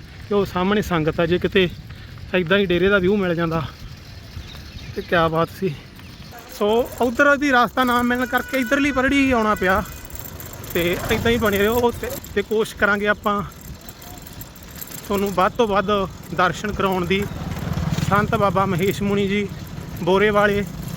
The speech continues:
ਆਸ਼ਰਮ ਬੱਧਨੀ ਕਲਾਂ ਗਊਸ਼ਾਲਾ ਤੇ ਸੰਤ ਬਾਬਾ ਬਲਵੀਰ ਸਿੰਘ ਜੀ ਰਣੀਏ ਵਾਲਿਆਂ ਦਾ ਜਿਹੜਾ ਇਹ ਵਰਸੀ ਸਮਾਗਮ ਚੱਲ ਰਿਹਾ।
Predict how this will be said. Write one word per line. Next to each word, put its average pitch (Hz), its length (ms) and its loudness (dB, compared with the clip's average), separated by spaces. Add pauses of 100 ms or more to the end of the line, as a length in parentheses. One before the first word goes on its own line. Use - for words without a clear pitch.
(1200)
ਆਸ਼ਰਮ 196 440 2
ਬੱਧਨੀ 247 340 2
ਕਲਾਂ 214 260 4 (200)
ਗਊਸ਼ਾਲਾ 208 600 2 (500)
ਤੇ 180 280 0
ਸੰਤ 202 380 0
ਬਾਬਾ 190 440 2 (480)
ਬਲਵੀਰ 202 360 2
ਸਿੰਘ 226 260 0
ਜੀ 220 160 0 (500)
ਰਣੀਏ 214 360 4
ਵਾਲਿਆਂ 208 300 4
ਦਾ 202 100 2
ਜਿਹੜਾ 190 200 2
ਇਹ 196 100 2
ਵਰਸੀ 202 400 2
ਸਮਾਗਮ 202 420 2
ਚੱਲ 185 220 2
ਰਿਹਾ। 202 200 2